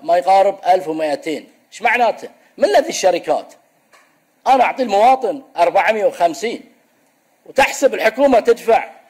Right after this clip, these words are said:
ومن وين ي-، من أي بند يدفعون له؟ أي بند؟ بند المشاريع يدفعون له؟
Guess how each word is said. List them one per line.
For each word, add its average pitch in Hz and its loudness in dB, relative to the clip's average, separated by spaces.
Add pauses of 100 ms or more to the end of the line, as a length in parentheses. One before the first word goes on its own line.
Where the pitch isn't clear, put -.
(140)
ومن 185 -4
وين 311 6
ي-، 240 -4 (140)
من 208 -4
أي 277 4
بند 285 2
يدفعون 208 -4
له؟ 151 -2 (320)
أي 247 4
بند؟ 180 0 (1400)
بند 175 0
المشاريع 196 2
يدفعون 226 -2
له؟ 285 0